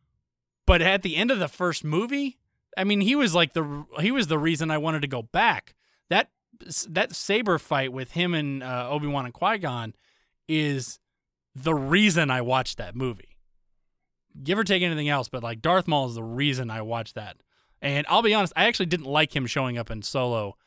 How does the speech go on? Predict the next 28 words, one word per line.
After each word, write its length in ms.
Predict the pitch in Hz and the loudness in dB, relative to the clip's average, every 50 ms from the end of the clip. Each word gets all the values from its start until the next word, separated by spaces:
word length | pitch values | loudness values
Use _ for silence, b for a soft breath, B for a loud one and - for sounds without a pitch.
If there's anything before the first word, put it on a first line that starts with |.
| _ _ _ _ _ - | _ _ _ _ _ -6
because, 180 | - 135 143 | -2 0 0
I 40 | 143 | 2
mean, 300 | 147 147 143 139 135 131 139 | 2 2 2 2 0 0 -4
if 160 | 143 143 - | -6 -6 -4
you're 120 | 202 185 175 | -4 -6 -4
cut 240 | - - 240 240 | 0 0 0 0
in 80 | 196 156 | 0 0
half, 300 | 147 156 151 143 127 117 | 0 2 2 2 0 0
that's 160 | 139 127 - | -4 -8 -8
pretty 260 | - - 185 160 143 | -6 -6 -4 -4 -2
definitive. 520 | 131 123 - - 151 139 127 120 120 117 110 | -4 -6 -6 -4 -4 -4 -2 -4 -6 -6 -6
And 100 | 113 117 | -6 -6
I 40 | 123 | -4
know 200 | 131 135 135 135 | -2 0 0 0
there's, 320 | 127 131 127 123 117 - _ _ _ _ _ _ - | 0 -2 -2 -2 -4 -8 _ _ _ _ _ _ -8
you, 140 | 131 127 123 | -8 -8 -8
it's, 300 | - 131 123 - - - - | -8 -14 -16 -16 -18 -18 -14
you 140 | 143 135 123 | -12 -10 -8
can 300 | - 123 123 120 123 - _ _ _ - - - - - | -8 -8 -8 -10 -14 -18 _ _ _ -20 -20 -20 -14 -6
talk 240 | - - 139 127 - | 0 0 0 0 0
ways 160 | 131 131 117 | -2 -4 -2
around 180 | 120 123 123 123 | -2 -2 -2 -2
that, 120 | 117 113 | -4 -4
but 100 | 113 120 | 0 0
I 60 | 131 143 | 0 0
didn't 160 | 135 123 120 | 0 -2 -6
like 200 | 117 117 113 107 - | -6 -8 -8 -8 -10
that. 100 | 107 | -12